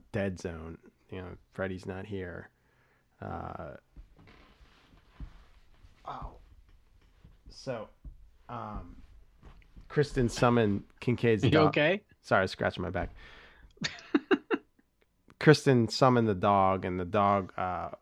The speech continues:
Speaker 1: uh, jumps out of the boiler and bites him, and they all awaken. And, uh, they start to realize that maybe that, um, Freddy's not gone, and, uh, the, the Dream Warriors might not have, have,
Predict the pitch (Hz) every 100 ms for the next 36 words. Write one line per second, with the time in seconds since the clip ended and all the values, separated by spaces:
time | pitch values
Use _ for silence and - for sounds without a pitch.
0 | _ 127 110 101 - 143 120 123 104 95
1 | 101 101 98 95 92 95 104 101 92 92
2 | 92 98 101 107 98 92 101 _ _ -
3 | _ _ 143 139 131 135 135 135 151 143
4 | 135 139 131 127 123 101 110 101 98 110
5 | 107 110 101 101 92 - 95 90 87 80
6 | - _ _ _ _ _ _ _ _ _
7 | _ _ _ _ _ _ _ 123 101 90
8 | 98 104 101 - - - - 95 92 87
9 | 90 - 95 98 113 131 117 107 104 101
10 | 107 101 104 104 104 90 87 _ - _
11 | _ _ _ 120